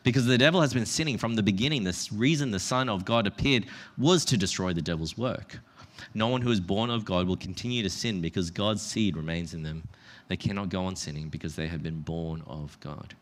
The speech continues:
Now, while that s-, might sound really harsh, we need to understand the contrast he's making here. Yes, we hear the word devil, and again, going back to the movies, red-colored skin, horns, goatee, right? That's what our image is,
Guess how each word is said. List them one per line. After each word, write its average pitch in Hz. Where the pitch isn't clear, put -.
Now, 107
while 120
that 117
s-, 110
might 101
sound 98
really 90
harsh, 101
we 104
need 104
to 98
understand 92
the 82
contrast -
he's 80
making 82
here. -
Yes, 139
we 120
hear 127
the 123
word 110
devil, 113
and 95
again, 92
going 104
back 92
to 95
the 87
movies, 90
red-colored 95
skin, 98
horns, 95
goatee, 90
right? 95
That's 101
what 98
our 90
image 101
is, 120